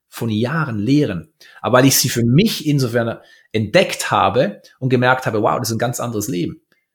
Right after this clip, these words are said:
Wenn du davon ausgehst, dass du jetzt alles hast, dann rennst du keiner Sache aus Mangeldenken hinterher. Du hast keine Angst, weil etwas noch nicht so ist, wie du es möchtest, sondern du sagst dir einfach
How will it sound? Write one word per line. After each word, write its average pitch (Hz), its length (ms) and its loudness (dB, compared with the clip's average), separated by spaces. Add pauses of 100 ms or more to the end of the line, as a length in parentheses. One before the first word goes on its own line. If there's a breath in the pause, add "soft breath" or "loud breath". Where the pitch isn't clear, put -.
(100)
Wenn 117 100 -4
du 117 40 -2
davon 120 240 2
ausgehst, 143 400 2
dass 120 120 -2
du 123 60 -6
jetzt 135 380 -2
alles 110 240 -2
hast, - 480 -4 (1080)
dann 120 400 -4
rennst 135 400 4
du 156 60 0
keiner 131 320 0
Sache 131 580 0 (200)
aus 107 180 0
Mangeldenken 120 640 2
hinterher. 117 520 -2
Du 120 100 0
hast - 160 0
keine 135 300 0
Angst, 165 420 0 (320 soft breath)
weil 120 260 2
etwas 131 380 0
noch 127 320 2
nicht - 580 2
so 139 360 2
ist, 139 280 2
wie 123 80 0
du 117 80 -2
es 95 120 -2
möchtest, - 720 -4 (500)
sondern 120 260 -2
du 110 40 -2
sagst 123 280 2
dir 120 100 -2
einfach 135 340 -2